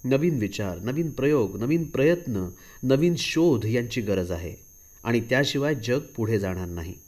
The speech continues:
स्टार्टअप इंडिया, स्टँडअप इंडिया ही योजना आमच्या तरुणांसाठी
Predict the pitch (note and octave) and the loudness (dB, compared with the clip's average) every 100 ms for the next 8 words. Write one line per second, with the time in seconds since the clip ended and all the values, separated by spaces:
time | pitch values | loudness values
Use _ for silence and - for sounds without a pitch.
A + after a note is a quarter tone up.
0 | - _ _ _ _ - - - A#2 A#2+ | -20 _ _ _ _ -18 -4 0 0 0
1 | C3 C3 C3+ C#3 D3 - - - - - | -2 -2 -2 0 -2 -4 -14 -20 -20 -14
2 | - C#3+ D3 F3+ G3 F3 D#3+ D3 G2+ F#2 | -4 0 2 2 0 -2 0 0 0 -4
3 | - - D#3 C#3 A#2 G2+ F2+ F2 - - | -8 -4 0 2 2 -2 -4 -8 -18 -20
4 | - B2+ C#3+ F#3 F3+ B2 A#2+ B2 A#2 B2 | -4 0 2 2 2 0 0 -2 -2 -2
5 | G#2 G#2+ F#2+ G#2+ | -2 -4 -8 -10